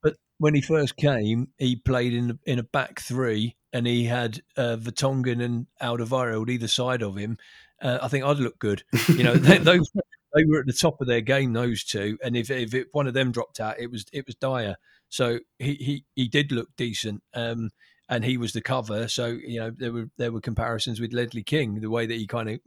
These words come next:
was able to get back, but he had that protection, well, multiple protection in front of him. Um,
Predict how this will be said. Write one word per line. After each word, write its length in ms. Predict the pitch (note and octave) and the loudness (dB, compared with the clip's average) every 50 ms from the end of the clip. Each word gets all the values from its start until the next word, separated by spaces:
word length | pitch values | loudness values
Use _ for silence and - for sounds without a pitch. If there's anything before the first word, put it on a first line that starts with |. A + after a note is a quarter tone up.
| D3 C3+ - | -18 -18 -16
was 140 | - G#2+ A#2+ | -8 -6 -6
able 240 | A#2 A#2+ A2+ A2+ - | -4 -4 -6 -8 -12
to 80 | A#2+ | -10
get 240 | A#2 A#2 A2+ - _ | -8 -6 -8 -6 _
back, 340 | - B2 A2+ A#2 - - - _ - - - - - _ - | -4 -4 -4 -4 -6 -10 -18 _ -20 -20 -20 -20 -20 _ -4
but 140 | C3+ B2 B2 | -2 -2 0
he 80 | A2+ | 0
had 160 | A#2+ C3+ B2 | 0 -2 -2
that 160 | - A#2 - - | -4 -6 -8 -8
protection, 580 | - - C#3+ C#3 - - - B2 A#2 A#2 A2 - _ _ _ _ - | -6 -4 -4 -4 -4 -4 -6 -4 -4 -6 -6 -8 _ _ _ _ -6
well, 140 | B2 A2+ G#2+ | -6 -4 -4
multiple 480 | A2+ C3 C#3 C3+ C3 - - - A2+ | 0 0 0 0 0 -4 -8 -10 -10
protection 480 | G2+ - - - - - - - - G#2+ | -10 -10 -8 -8 -8 -8 -8 -10 -10 -10
in 60 | G2+ | -8
front 240 | - - B2 B2+ - | -8 -8 -8 -8 -10
of 80 | G#2+ | -12
him. 160 | G2 G2 F2+ - _ _ _ _ _ _ _ _ _ - | -12 -12 -12 -14 _ _ _ _ _ _ _ _ _ -10
Um, 400 | A2 A2 A2+ A2+ A2+ A2+ A2+ | -8 -6 -6 -6 -6 -8 -8